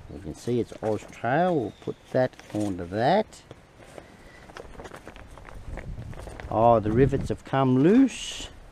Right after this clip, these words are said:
What else is wrong with it? Other than that, yeah, she's a bit rickety.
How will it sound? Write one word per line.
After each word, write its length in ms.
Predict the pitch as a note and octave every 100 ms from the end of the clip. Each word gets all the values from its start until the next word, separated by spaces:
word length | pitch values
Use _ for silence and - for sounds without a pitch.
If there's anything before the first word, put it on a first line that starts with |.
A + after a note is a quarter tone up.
| - - - - - - - - - - - - - -
What 200 | A#2 A#2
else 280 | A#2 -
is 140 | F#2+ F#2
wrong 340 | G2+ F#2+ F2+
with 140 | F2 F#2
it? 100 | - - - - - - - - - -
Other 300 | C#3 G3+ B3
than 140 | A#2+ A#2+
that, 220 | D#3 - - - - - - - - - - - - - - - - - - - - - - - - - - - - - - - - - - - - - - - - D#3
yeah, 400 | C#3+ C#3+ C#3+ C#3
she's 240 | - F#3
a 40 |
bit 180 | B3+ F#4
rickety. 480 | D#3+ E3+ B2 G#2+